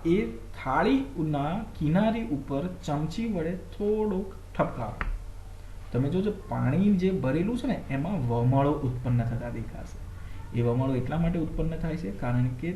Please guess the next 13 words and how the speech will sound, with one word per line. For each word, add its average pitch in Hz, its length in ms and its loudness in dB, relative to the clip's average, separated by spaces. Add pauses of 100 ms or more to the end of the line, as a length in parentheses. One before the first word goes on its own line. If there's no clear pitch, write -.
તમે 123 380 2
જ્યારે 139 340 0 (140)
ચમચી 120 460 0 (100)
એ 147 180 -2
થાળી 139 380 0
ઉપર 160 220 -2
ફટકારી 147 580 0 (440)
ત્યારે 135 360 2
ત્યાં 156 260 -2 (100)
કંપન 127 600 2
ઉત્પન્ન 113 420 -6
થાય - 240 -10
છે - 100 -10